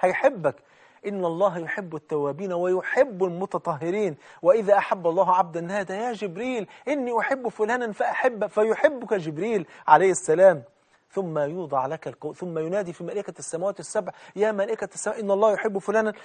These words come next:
فأحبه، فتحبك ملائكة السماء، ثم يوضع لك القبول في الأرض.'" الله،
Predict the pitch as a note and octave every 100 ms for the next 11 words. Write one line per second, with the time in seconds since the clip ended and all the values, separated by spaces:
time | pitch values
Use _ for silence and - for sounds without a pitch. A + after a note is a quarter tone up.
0 | - - G3+ E3+ F3 F3+ G3+ - G3 G3+
1 | - C#4 A#3+ G3 G3+ F#3 A3+ A3 D#3 -
2 | G3 G#3+ - _ F3+ E3 G3 F3+ E3 F#3
3 | D#3+ _ E3 D3 G3+ F#3 - - E3+ D3
4 | - D3 C3+ B2+ B2+